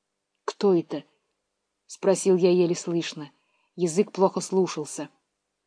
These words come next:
Мне ответил принц датской. «Алик, как хорошо! Я боялся, что ты заблудишься. Ты ведь один?» «Мы вдвоем со скелетом».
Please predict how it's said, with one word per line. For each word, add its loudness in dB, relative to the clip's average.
Мне 4
ответил 2
принц 4
датской. 0
«Алик, 6
как 0
хорошо! 4
Я 6
боялся, 2
что 0
ты 2
заблудишься. 2
Ты 2
ведь 0
один?» 4
«Мы 6
вдвоем 4
со -2
скелетом». 2